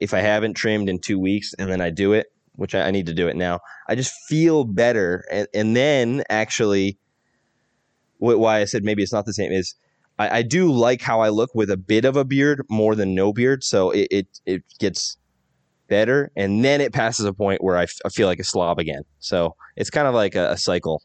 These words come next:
that I guess hair dictates. <laughs>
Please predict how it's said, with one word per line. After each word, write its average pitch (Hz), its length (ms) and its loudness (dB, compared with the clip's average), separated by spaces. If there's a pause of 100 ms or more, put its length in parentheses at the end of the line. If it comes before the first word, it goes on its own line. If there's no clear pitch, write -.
that 85 140 0
I 85 60 0
guess - 340 -2 (640)
hair 90 460 0 (520)
dictates. - 600 -4 (100)
<laughs> - 540 -10